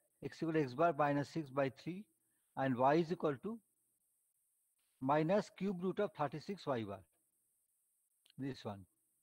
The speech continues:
y is equal to minus cube root of y by thirty-six. Cube root of thirty-six y bar, y equal to,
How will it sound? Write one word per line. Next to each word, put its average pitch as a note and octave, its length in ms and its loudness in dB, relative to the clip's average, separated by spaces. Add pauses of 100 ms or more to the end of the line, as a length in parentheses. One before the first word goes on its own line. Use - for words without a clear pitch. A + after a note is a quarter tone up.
(160)
y C3+ 220 0
is E3+ 180 0
equal D3+ 300 2
to G#3 200 -8 (1900)
minus D#3+ 540 4
cube E3+ 260 -2
root G3 200 -2
of G3+ 160 4 (880)
y D3 200 4
by F#3 300 4 (1700)
thirty-six. C#3 500 -2 (2000)
Cube D#3 220 -2
root E3 140 -2
of G3+ 100 -4
thirty-six C#3+ 480 -4
y A#2+ 160 0
bar, F#2+ 140 -8 (500)
y A#2+ 140 -2
equal A2 320 -8
to, A2 80 -18